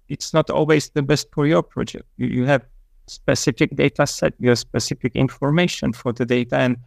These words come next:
there are ways how to incorporate it. And I, I can tell that even if you look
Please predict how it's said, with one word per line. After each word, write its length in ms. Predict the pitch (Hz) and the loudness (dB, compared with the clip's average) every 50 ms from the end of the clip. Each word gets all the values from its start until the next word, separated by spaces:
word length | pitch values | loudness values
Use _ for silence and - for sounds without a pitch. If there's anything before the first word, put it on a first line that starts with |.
| _ _ _ _ - | _ _ _ _ -2
there 160 | 135 135 131 | 0 2 2
are 140 | 135 135 120 | 2 0 0
ways 280 | 127 151 156 - - - | 2 0 0 0 0 0
how 140 | 143 131 131 | 0 0 0
to 140 | 127 - - | 0 -6 -6
incorporate 720 | - 127 117 117 131 117 117 - 127 127 127 127 123 - | -4 -4 2 2 2 2 2 2 4 4 6 4 4 0
it. 100 | - - - - - - - - - - - - - - - - _ - - - - - - - - - - - - - - - - - - - - - | -8 -16 -16 -20 -20 -20 -20 -20 -20 -20 -20 -20 -20 -20 -20 -20 _ -20 -20 -20 -20 -20 -20 -20 -20 -20 -20 -20 -20 -20 -20 -20 -20 -20 -20 -20 -4 0
And 160 | - 113 117 - - | 0 0 0 0 -2
I, 180 | - - - - - | -4 -2 -2 -2 0
I 140 | - 135 143 | 0 0 0
can 240 | - - 170 151 151 | 0 0 0 0 0
tell 400 | - - 160 156 156 160 - - | 0 2 2 2 4 2 0 0
that 220 | - 139 131 120 120 - - - | 0 0 0 0 0 -6 -14 -8
even 420 | 127 131 131 131 131 135 131 - - - | -6 -2 0 2 2 2 0 0 -2 -4
if 240 | 123 117 - - | -6 -6 -6 -4
you 100 | 143 143 | -2 -2
look 280 | 139 139 143 160 156 | 0 0 -2 -2 -4